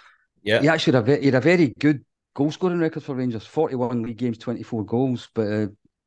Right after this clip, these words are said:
Speaker 2: it was at a time that the, unfortunately, <laughs> C-, Celtic were dominating the trophies at the time. Uh, he, he was, became a Scotland international while he was a Rangers player.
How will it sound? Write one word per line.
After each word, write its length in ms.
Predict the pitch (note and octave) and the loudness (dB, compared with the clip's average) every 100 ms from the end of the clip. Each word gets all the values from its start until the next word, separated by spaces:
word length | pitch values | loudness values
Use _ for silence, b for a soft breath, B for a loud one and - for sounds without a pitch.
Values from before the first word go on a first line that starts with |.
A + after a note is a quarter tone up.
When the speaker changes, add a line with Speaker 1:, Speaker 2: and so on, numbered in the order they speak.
| _ - | _ -10
Speaker 2:
it 80 | |
was 140 | A2+ A#2 | -8 -6
at 80 | A#2+ | -8
a 40 | |
time 260 | - C#3 C#3 | 0 2 4
that 80 | |
the, 260 | A2 G#2 F#2+ _ _ - | 2 0 -4 _ _ -6
unfortunately, 520 | A#2 - A#2+ G#2+ A2+ | -4 -2 -4 -4 -8
<laughs> 20 | |
C-, 220 | - - | -10 -14
Celtic 480 | - - B2+ - - | -10 -4 -4 -2 -4
were 80 | A2 | -4
dominating 480 | A2 A#2+ A#2 A#2 G#2+ | 2 2 2 0 -4
the 80 | G#2+ | -6
trophies 320 | A#2+ B2 C3 | -6 -2 -2
at 80 | G#2 | -2
the 80 | |
time. 220 | A#2+ A#2+ G#2+ b b b b b b _ - | -4 -6 -6 b b b b b b _ -4
Uh, 180 | A2 - | -2 0
he, 180 | A#2+ G#2 _ _ _ | -4 -6 _ _ _
he 100 | C3 | -2
was, 120 | A#2 | 0
became 280 | B2+ E3 D3+ | 0 4 4
a 40 | |
Scotland 320 | C3+ C#3+ C3 | 4 2 2
international 560 | B2+ B2+ A2+ D#3 - E3 | 0 0 0 0 2 2
while 120 | D3 | 4
he 60 | D3 | 4
was 100 | C3+ | 2
a 60 | |
Rangers 260 | C#3 C#3 C3 | 0 -2 -4
player. 320 | - D3 C#3 | -2 0 0